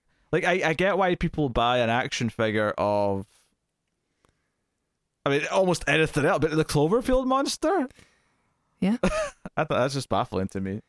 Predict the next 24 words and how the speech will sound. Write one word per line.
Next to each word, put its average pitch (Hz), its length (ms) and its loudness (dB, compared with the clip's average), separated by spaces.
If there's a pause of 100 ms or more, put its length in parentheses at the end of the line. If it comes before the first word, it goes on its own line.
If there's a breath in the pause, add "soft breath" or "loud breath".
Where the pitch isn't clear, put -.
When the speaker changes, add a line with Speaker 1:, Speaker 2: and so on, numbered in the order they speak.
(260)
Speaker 1:
Okay. - 80 -4 (100)
Speaker 2:
It's, 240 220 2
I 226 100 4
mean, 220 260 2
it's 208 180 0
a 202 160 2
store 202 420 0
that 180 140 0
was 165 160 -2
for 170 180 0
movie 165 320 2
fans 156 460 -2
and 151 100 -2
music 156 320 -2
fans, - 420 -6
so - 140 -4
we 175 140 0
had 160 300 0 (540)
just - 240 -6 (120)
action 160 340 -6
figures, 156 320 -4
stuff - 240 -4
for 156 120 -4
movies. 147 520 -2